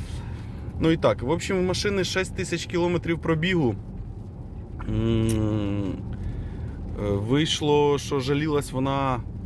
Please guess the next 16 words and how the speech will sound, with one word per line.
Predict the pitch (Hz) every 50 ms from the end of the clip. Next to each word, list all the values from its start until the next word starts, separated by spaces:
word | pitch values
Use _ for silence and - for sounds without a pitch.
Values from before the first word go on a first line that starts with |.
| - - - - - - - -
та | 143
там | 123 165 156 147
помилки | - 160 160 156 147 139 123 - 135
були | 127 127 127 127 131 127 127
в | 117 110 101 - - - - - - -
половині | 127 123 127 131 131 131 131 127 120
машини | 120 117 - - 147 139 131 123 117 110 - -
по | 117
всім | 110 - - 127 123
блокам. | 120 135 147 151 - - 123 117 - - - - - - - - - - - - - - -
Е, | - 120 120 117 117
і | 110
помилки | - - 143 151 151 143 135 - 143
були | 139 135 135 139 135 135
з, | 123
з, | 117 - - 117 113 113 117 117 120 127 123 123 127 127 123 123 123